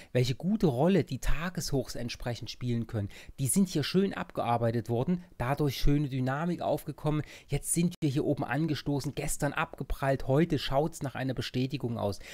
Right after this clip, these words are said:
Heißt also hier, gut und gerne kann's jetzt passieren, dass der Markt noch das Tagestief von vorgestern anläuft, um die Marke von einhundertneunundzwanzig Komma sechs acht drei,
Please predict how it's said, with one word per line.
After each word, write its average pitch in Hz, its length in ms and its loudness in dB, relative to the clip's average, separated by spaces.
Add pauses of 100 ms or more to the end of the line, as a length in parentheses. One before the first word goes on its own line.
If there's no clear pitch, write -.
(180)
Heißt - 380 4
also 139 240 0
hier, 135 240 2 (300)
gut 180 180 4
und 170 80 4
gerne 143 260 0
kann's 143 280 -2
jetzt 147 160 -8
passieren, 143 320 -2
dass 139 120 -4
der 135 120 0
Markt 127 260 -2
noch 139 100 -6
das - 220 -8
Tagestief - 800 -4 (260)
von 127 160 2
vorgestern 160 540 2
anläuft, 151 420 -2
um 165 180 0
die 143 120 -2
Marke 131 320 0
von 131 260 -2 (220)
einhundertneunundzwanzig 131 1120 0
Komma 123 300 0
sechs - 400 -2
acht - 260 -4
drei, 127 320 2